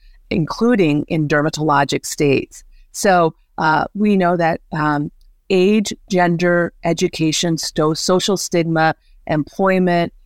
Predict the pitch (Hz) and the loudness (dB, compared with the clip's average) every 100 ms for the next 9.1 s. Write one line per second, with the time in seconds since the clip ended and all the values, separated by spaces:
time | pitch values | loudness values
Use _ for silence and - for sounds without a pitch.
0 | - - 160 156 185 - 196 - 175 - | -12 -4 0 0 0 -2 -2 -2 -4 -2
1 | 170 185 185 175 175 170 165 156 156 190 | 0 0 0 0 0 0 -2 0 0 2
2 | 233 180 - 156 139 135 - - _ - | 2 -2 -2 0 0 0 -4 -14 _ -12
3 | 196 165 - - 170 156 - - _ - | -2 -2 -2 -4 -2 0 -2 -6 _ -10
4 | - - - 175 170 156 143 135 123 - | -4 -4 -2 0 0 0 0 0 0 -4
5 | _ _ - 196 170 160 170 160 156 156 | _ _ -4 2 2 2 0 0 0 0
6 | 147 139 - - - - 170 - 190 - | 0 0 -2 -10 -12 -2 -2 0 -2 0
7 | 170 165 156 - - 170 180 190 175 156 | -2 0 -2 -6 -2 0 2 2 2 2
8 | 151 147 156 - - 214 208 156 151 143 | 0 0 -2 -4 -2 -2 0 -2 -2 -6
9 | - | -8